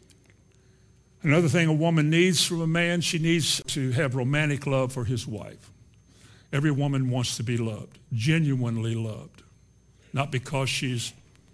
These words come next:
pretty still, not because she still has that figure she used to have, but she still has the heart she's always had. And he married her not because of her body or her face, but because of what she is in her heart.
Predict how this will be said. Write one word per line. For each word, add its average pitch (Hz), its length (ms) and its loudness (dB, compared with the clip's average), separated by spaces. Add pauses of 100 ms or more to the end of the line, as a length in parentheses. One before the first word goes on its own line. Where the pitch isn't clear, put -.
(260)
pretty 160 480 4
still, 156 360 2
not 139 220 0
because 135 340 -4
she 139 120 -4
still 135 240 -4
has 131 320 0
that 135 200 -4
figure 147 600 2
she 151 160 -4
used 151 240 -2
to 139 100 -4
have, 143 340 0 (560)
but 131 140 -4
she - 160 -4
still 147 320 -2
has 131 300 0
the 131 60 -6
heart 131 300 -4
she's 120 260 -6
always 123 420 -6
had. 120 260 -6 (300)
And 123 100 -4
he 135 160 2
married 139 340 4
her 135 140 2
not 139 180 -2
because 131 380 -4
of 120 80 -4
her 117 120 -4
body 147 460 0
or 127 180 -6
her 110 120 -4
face, 135 400 -4
but 139 140 -16
because 127 420 -6
of 120 140 -8 (380)
what 123 120 -4
she - 240 -2
is 120 160 -2
in 113 80 -2
her 110 100 -4
heart. 156 480 -10